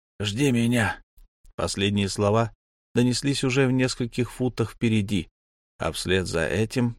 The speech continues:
раздался стук быстро удаляющихся шагов.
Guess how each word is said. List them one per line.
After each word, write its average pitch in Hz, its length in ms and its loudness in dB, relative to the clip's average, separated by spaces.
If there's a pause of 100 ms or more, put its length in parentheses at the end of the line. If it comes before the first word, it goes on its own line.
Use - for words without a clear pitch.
(120)
раздался 123 580 0
стук - 360 -2
быстро 113 600 0
удаляющихся 92 880 -2
шагов. - 520 -6